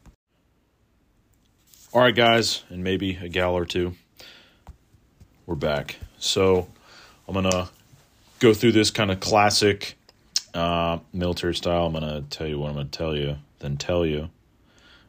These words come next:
but hopefully be kinda in depth with it and be a little entertaining, um, and then kinda go back over it again. So this is just my individual review. This is the same thing we did last year, um,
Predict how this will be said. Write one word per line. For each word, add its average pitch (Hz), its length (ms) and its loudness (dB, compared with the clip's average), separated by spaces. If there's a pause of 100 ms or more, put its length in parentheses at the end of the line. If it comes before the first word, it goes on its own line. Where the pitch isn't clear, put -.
(120)
but 73 240 -4
hopefully 78 440 -6
be 76 440 -8
kinda 76 320 -8 (160)
in 80 180 -8
depth 73 300 -6
with 76 160 -8
it 82 80 -6
and 78 80 -12
be 73 80 -6
a 76 80 -4
little 80 240 -2
entertaining, 92 560 -4 (540)
um, 82 500 0 (100)
and 80 140 -8
then 78 80 -6
kinda 78 220 -6
go 73 180 -8
back 76 300 -6
over 71 180 -6
it 69 60 -6
again. 65 420 -10
So - 220 -4
this 95 160 0
is 98 100 -2
just 95 240 -2
my 101 460 4
individual 101 580 -2
review. 101 400 2
This 92 160 -2
is 92 80 -6
the 95 80 -8
same 98 320 -2
thing 95 220 -6
we 92 80 0
did 82 160 -4
last 104 440 2
year, 110 360 -2 (640)
um, 87 560 0